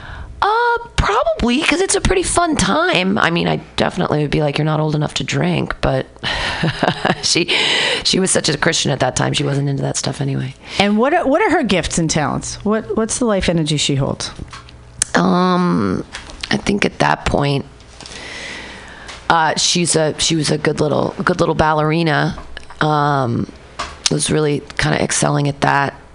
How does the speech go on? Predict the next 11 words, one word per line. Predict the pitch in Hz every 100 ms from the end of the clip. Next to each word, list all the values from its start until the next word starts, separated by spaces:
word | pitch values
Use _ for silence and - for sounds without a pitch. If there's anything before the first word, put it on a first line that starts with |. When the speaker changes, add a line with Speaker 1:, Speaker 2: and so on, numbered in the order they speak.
| - - - - -
Speaker 1:
Um, | 165 175 175 180
and | 202 190
she | - - 220 220
likes | 208 - 208 - -
to |
read | - 208 220
a |
lot | 214 220
of |
books. | 214 240 - - - - - 156
Speaker 2:
Mm-hmm. | - 254